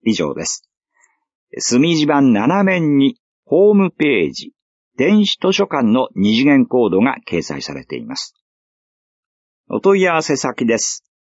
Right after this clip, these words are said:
上福岡図書館、電話零四九二六二の三七一零番。大井図書館、電話零四九二六三の一一零零番。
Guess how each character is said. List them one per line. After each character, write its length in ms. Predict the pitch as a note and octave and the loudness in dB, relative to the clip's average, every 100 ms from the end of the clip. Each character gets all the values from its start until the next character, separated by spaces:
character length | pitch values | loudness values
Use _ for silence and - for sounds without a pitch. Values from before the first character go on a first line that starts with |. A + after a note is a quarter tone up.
| _ - | _ -10
上 320 | B2+ D3 G#3+ | -4 0 0
福 300 | G#3 - F3+ | -2 -2 2
岡 280 | F3+ E3 C3 | 2 0 -4
図 140 | C#3+ | -2
書 160 | - C3 | -2 -4
館、 320 | G2+ D#2 C2+ - | -6 -8 -10 -6
電 300 | G2+ A#2 G#2+ | -2 0 0
話 160 | G#2+ - | -2 -2
零 340 | A#2+ C#3+ C#3+ | 0 2 2
四 320 | C#3+ C3 F#2+ | 2 2 0
九 400 | - B2 F#2+ F2 - | -2 0 0 0 0
二 400 | B2 E3+ G3+ G3+ | 0 2 2 2
六 320 | F#3+ - C#3 | 0 0 0
二 160 | D#3 | 0
の 220 | C3 G#2+ - | 0 -2 -4
三 400 | - C#3 E3 E3 | -6 -4 -2 -4
七 300 | E3 B2+ F2+ | -2 -2 -4
一 280 | D#2 - C#3+ | -4 -2 0
零 220 | C3+ A2+ | 2 0
番。 420 | C#2 B1+ A#1 - _ _ _ _ - | -4 -10 -14 -18 _ _ _ _ -4
大 300 | C#3 G3 A3+ | 0 2 2
井 100 | G3+ | 0
図 80 | F#3+ | -2
書 140 | F3 E3 | 0 -2
館、 420 | - E2 C#2 - - | -2 -6 -6 -10 -4
電 300 | A2+ A2+ G2+ | 0 0 0
話 160 | G#2+ F#2 | -2 -4
零 380 | G#2 C3+ C3+ | -2 0 2
四 300 | C#3 B2 F#2+ - | 2 0 -2 -4
九 380 | - G#2 F2 - - | -2 0 0 -4 -2
二 280 | A#2 D#3+ F#3+ | 0 2 0
六 240 | F3+ E3+ | -2 -4
三 380 | - A#2+ A2+ A#2 | -6 -4 -2 0
の 160 | C#3 - | -2 -2
一 420 | - G#2+ - E3 | -4 -4 -2 -2
一 220 | D#3 - D#2+ | -2 -2 -2
零 200 | G#2 C3 | 0 2
零 220 | C3 G2 | 0 0
番。 320 | D2 B1+ A1 | -4 -10 -16